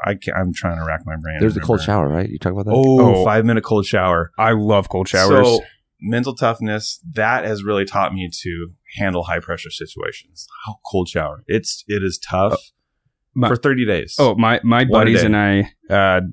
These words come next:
Speaker 3: the start of last year, we did a, we tried doing a thing, like, we do a new thing each month.
Speaker 1: Yeah.
Speaker 3: A health thing. And my,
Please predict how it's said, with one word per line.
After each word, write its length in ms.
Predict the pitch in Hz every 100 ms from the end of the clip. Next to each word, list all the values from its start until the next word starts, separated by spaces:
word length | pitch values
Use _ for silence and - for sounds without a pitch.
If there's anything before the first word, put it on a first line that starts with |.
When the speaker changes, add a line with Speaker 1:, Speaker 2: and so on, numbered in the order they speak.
| -
Speaker 3:
the 100 | 110
start 320 | - - 113
of 160 | 104 98 -
last 400 | 101 98 98 -
year, 140 | 98
we 100 | 98
did 160 | 95 101
a, 120 | 95 -
we 100 | -
tried 240 | 101 104 95
doing 140 | 98
a 60 | 95
thing, 220 | 98 98
like, 260 | 90 90 - -
we 60 | 104
do 180 | 107 104
a 40 |
new 120 | 104 101
thing 280 | - 101 98
each 200 | 95 -
month. 280 | 90 85 - -
Speaker 1:
Yeah. 220 | 98 65 -
Speaker 3:
A 80 | 92
health 260 | 107 98
thing. 300 | - 92 87 - _ -
And 140 | - 110
my, 360 | 107 123 127